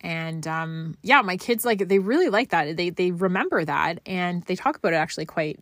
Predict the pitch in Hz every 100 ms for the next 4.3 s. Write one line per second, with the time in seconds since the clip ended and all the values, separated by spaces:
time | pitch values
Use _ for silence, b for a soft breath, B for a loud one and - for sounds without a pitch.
0 | - - 165 170 190 - - - 233 208
1 | 208 B B B B B - 330 381 -
2 | 285 294 294 285 - 220 226 214 196 196
3 | 185 185 180 170 B B B B B -
4 | 143 214